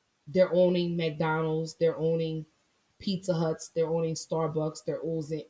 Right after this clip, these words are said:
owning, uh, Chick-fil-A's, Raising Cane's. I'm loving the fact that black men are actually stepping out and becoming real life entrepreneurs. And, you know,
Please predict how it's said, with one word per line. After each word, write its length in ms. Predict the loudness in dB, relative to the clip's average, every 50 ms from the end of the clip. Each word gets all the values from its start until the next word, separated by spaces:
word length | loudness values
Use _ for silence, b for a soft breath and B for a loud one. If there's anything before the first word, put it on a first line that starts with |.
| _ _
owning, 480 | 0 2 2 2 2 2 2 2 0 -2 -6 _ _ _ _ _ _ _ -8
uh, 220 | -4 -2 -2 -2 -4 -6 -6
Chick-fil-A's, 1040 | -2 2 2 2 2 2 4 6 8 8 8 6 6 4 2 2 0 -2 -4 -6 -4
Raising 540 | 0 4 4 6 6 4 4 2 2 2 2
Cane's. 500 | 0 0 0 0 2 0 0 -2 -4 -8 _ -6
I'm 200 | -4 -4 -2 -2
loving 680 | -4 -4 -2 -2 0 0 0 0 -2 -4 -4 -4 -6 -10 -14 _ _ _ _ _ _ _ _ _ -2
the 140 | 0 0 0
fact 280 | 2 0 0 0 0 -2
that 140 | -2 -2
black 220 | 0 -2 0 0 -2
men 280 | 0 0 0 0 0
are 100 | -2 -2 -2
actually 360 | -2 -2 -2 -2 -4 -6 -6
stepping 360 | -4 -4 -6 -4 -4 -4 -4 -4
out 220 | -4 -6 -6 -6
and 120 | -8 -6 -4
becoming 560 | -4 -6 -6 -6 -6 -4 -4 -4 -6 -4 -4
real 200 | -2 -2 -2 -2
life 300 | -4 -4 -4 -6 -8 -10 _ -20
entrepreneurs. 1080 | -20 -16 -12 -10 -10 -10 -10 -10 -12 -14 -12 _ -10 -6 -6 -4 -6 -6 -8 -10 -14 -16 -20 -20 -20 _ _ _ _ _ _ _ _ 0
And, 280 | 2 4 4 4 2 -2 -4 -8 -12 _ _ _ _ _ _ _ _ _ _ _ _ -6
you 180 | -2 0 0 2
know, 200 | 2 0 0